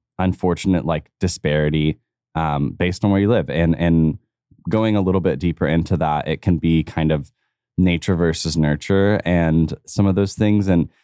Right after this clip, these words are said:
I, I think sometimes the dangerous part about, like, that argument, at least with, like, nature versus nurture, it's, is that you can start to blame people for the product of their environment or for being the product of their environment. However, when an environment is so,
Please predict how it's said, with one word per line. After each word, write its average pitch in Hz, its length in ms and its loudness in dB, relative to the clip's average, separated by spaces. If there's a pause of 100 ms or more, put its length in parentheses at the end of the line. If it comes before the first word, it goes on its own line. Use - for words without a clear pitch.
(260)
I, 85 180 -2
I 95 80 -2
think 101 340 0 (540)
sometimes 98 540 0
the 90 80 0
dangerous 82 500 0
part 87 240 -4
about, 76 280 -6
like, 78 200 -4
that - 180 -4
argument, 80 460 0 (340)
at 80 120 -2
least 80 220 -4
with, 78 140 -6
like, 71 140 -6
nature 78 300 0
versus 78 360 -2
nurture, 82 280 0
it's, - 320 -4
is 85 180 0
that 78 260 -2
you 92 140 2
can 92 180 -2
start - 300 -4
to 95 100 -2
blame 78 400 0
people 117 460 -2 (140)
for 87 540 0
the - 120 -4
product 78 380 -4
of 73 120 -4
their 76 180 0
environment 73 560 0
or 90 40 -2
for 101 140 -2
being 90 320 2
the 78 80 0
product 76 340 -4
of 69 80 -10
their 76 160 0
environment. 76 560 0 (340)
However, 85 400 -2
when 78 540 2
an 85 140 0
environment 78 640 0
is 82 200 0
so, 78 580 0